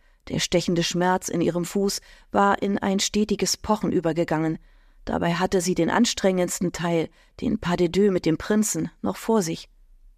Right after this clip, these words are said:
Chloe biss die Zähne fest aufeinander, als ihr Fuß erneut schmerzhaft protestierte. Während einer Aufführung blieb keine Zeit für Überlegungen. Jeder im Ensemble musste fehlerfrei funktionieren, allen voran die Solistin mit der Hauptrolle.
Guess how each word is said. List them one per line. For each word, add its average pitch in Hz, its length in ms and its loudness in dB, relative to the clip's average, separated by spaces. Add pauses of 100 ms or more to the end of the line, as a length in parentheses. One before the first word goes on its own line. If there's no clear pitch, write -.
(260)
Chloe 247 380 6
biss 233 200 2
die 202 140 -2
Zähne 208 360 2
fest - 320 -2
aufeinander, 175 580 0 (300)
als 196 280 0
ihr 202 160 0
Fuß - 280 -2
erneut 202 440 2
schmerzhaft - 640 0
protestierte. - 680 -4 (680)
Während 254 340 6
einer 208 280 2
Aufführung 190 480 2
blieb 240 260 0
keine 208 320 2
Zeit 202 260 0
für - 140 0
Überlegungen. 165 680 2 (340)
Jeder 202 380 4
im 170 120 0
Ensemble 170 560 2
musste 165 320 -2
fehlerfrei 175 560 0
funktionieren, 175 800 0 (260)
allen 214 300 4
voran 185 420 2
die 247 140 2
Solistin 233 800 2
mit 175 160 -2
der 165 100 0
Hauptrolle. 156 560 0